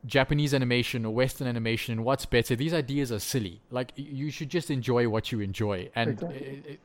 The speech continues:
Speaker 1: there's not one format, you know. So, so that, like, like you're saying, the, the animation was a thing that really drew me, and obviously the geek side.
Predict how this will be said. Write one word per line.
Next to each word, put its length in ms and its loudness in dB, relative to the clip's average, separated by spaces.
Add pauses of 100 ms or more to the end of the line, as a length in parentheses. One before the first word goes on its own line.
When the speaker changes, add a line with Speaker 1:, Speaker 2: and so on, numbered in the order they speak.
(120)
Speaker 1:
there's 160 4
not 160 0
one 240 2
format, 480 -2
you 80 -4
know. 160 -2
So, 300 0 (680)
so 140 2
that, 240 6
like, 220 2
like 260 2
you're 80 0
saying, 380 0
the, 260 0
the 160 -6
animation 560 2
was 140 -2
a 60 -4
thing 180 -6
that 120 -6
really 360 0
drew 280 -2
me, 240 -4 (360)
and 140 4
obviously 260 6
the 100 4
geek 260 0
side. 380 2